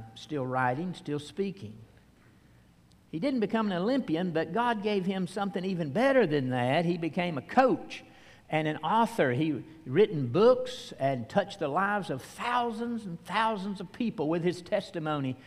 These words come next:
with his writing, and with his coaching. He also started a, something called the Gazelle Foundation.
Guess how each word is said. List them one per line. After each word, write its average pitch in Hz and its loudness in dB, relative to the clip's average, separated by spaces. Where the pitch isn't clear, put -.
with 165 0
his 147 0
writing, 147 0
and 139 -2
with 147 0
his 147 -2
coaching. - -2
He 220 0
also 233 2
started 175 2
a, 131 0
something 165 -2
called 139 0
the 131 -6
Gazelle 120 -2
Foundation. 110 -6